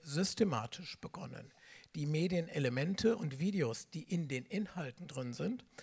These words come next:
offen auf YouTube zu veröffentlichen. Äh,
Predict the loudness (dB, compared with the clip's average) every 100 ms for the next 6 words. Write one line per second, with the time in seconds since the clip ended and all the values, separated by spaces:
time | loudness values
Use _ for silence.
0 | -20 -16 -2 -2 0 -4 -2 -4 -2 -6
1 | -6 -6 -6 -10 _ _ -6 -4 -4 -6
2 | _ _ -8 2 4 4 -2 0 0 0
3 | -2 -4 -20 -20 -20 -20 _